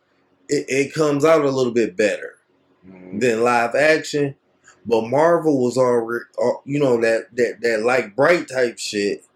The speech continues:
Speaker 2: Mm-hmm.
Speaker 1: And that shows better on the big screen in live action with the,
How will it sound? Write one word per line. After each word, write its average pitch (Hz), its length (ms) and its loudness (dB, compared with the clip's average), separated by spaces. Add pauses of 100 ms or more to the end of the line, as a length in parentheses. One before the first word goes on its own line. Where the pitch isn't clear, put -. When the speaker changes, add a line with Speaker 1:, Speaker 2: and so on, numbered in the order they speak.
(220)
Speaker 2:
Mm-hmm. - 180 -12
Speaker 1:
And 113 180 -2
that 135 220 0
shows 165 520 0
better 117 420 0
on 113 60 -4
the 110 80 -6
big 143 340 -2
screen 123 400 -4
in 110 140 -2
live 113 300 -2 (100)
action 156 560 -2
with 117 180 -2
the, 107 240 0